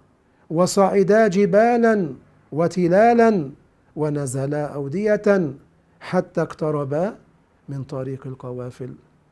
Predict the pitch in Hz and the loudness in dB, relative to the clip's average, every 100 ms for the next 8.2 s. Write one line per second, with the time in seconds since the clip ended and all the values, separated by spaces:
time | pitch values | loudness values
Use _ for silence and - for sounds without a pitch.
0 | _ _ 208 226 233 202 165 - 147 170 | _ _ -6 -4 -2 -2 -2 -4 -6 -6
1 | 160 156 160 156 151 - _ _ _ 147 | -8 -8 -8 -8 -8 -14 _ _ _ -8
2 | 151 147 147 143 143 143 160 175 214 123 | -6 -4 -4 -4 -6 -6 -6 -8 -8 -10
3 | _ _ _ _ - 165 160 170 202 226 | _ _ _ _ -8 -6 0 2 4 4
4 | 233 254 226 - _ _ _ 147 147 135 | 2 2 -4 -16 _ _ _ -6 -4 -4
5 | 175 147 135 143 135 127 - - 127 120 | -6 -6 -6 -10 -10 -10 -12 -12 -12 -14
6 | _ _ - 151 180 185 185 196 226 240 | _ _ -10 0 2 2 4 4 4 4
7 | 254 262 - _ _ 135 160 175 185 170 | 2 0 -10 _ _ -6 -6 -4 -2 -2
8 | 175 | -2